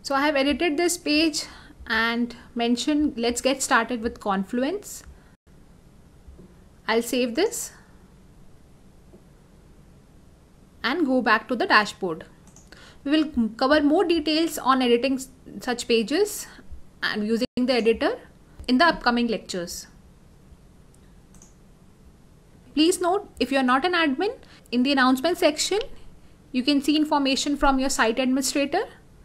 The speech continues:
If your administrator hasn't created announcement content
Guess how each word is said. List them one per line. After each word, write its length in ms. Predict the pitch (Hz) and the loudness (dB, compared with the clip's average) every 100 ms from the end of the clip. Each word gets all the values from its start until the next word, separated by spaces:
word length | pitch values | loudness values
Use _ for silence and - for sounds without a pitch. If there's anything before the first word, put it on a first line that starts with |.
| - - - - - - | -20 -20 -20 -20 -18 -4
If 140 | 262 | 0
your 120 | 311 302 | 4 4
administrator 680 | 247 285 302 - 320 359 403 415 | 4 2 0 0 0 2 0 0
hasn't 340 | 269 247 339 - | 2 2 2 2
created 360 | 311 302 339 | 2 2 0
announcement 560 | 320 277 269 254 320 311 | 0 0 0 0 -2 2
content 500 | 302 294 339 466 | 2 4 2 -2